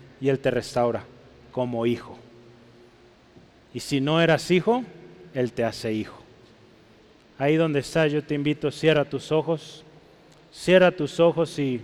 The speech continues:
vamos a darle gracias a Dios por esto que hoy Él nos enseña. Un mensaje tremendo de cómo alguien se encontraba en una condición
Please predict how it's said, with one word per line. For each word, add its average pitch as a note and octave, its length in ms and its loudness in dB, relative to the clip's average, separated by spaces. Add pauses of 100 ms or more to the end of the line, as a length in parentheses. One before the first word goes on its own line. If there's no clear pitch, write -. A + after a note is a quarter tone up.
(720)
vamos E3+ 400 -2
a C#3 60 2
darle C3+ 260 2
gracias C3 440 0
a A#2+ 80 -2
Dios A#2+ 580 -6 (1600)
por D#3 140 4
esto F3+ 340 2
que D#3 140 4
hoy E3 280 4 (360)
Él D#3 180 -2
nos D3 240 -4
enseña. B2+ 560 -2 (1120)
Un D3 100 -6
mensaje F3 600 2
tremendo F3+ 760 2 (2250)
de C#3+ 160 0
cómo F3+ 420 4
alguien F3+ 600 2 (1200)
se - 240 -4
encontraba D#3+ 760 2
en E3 60 -2
una F3 200 -2
condición D3+ 840 -2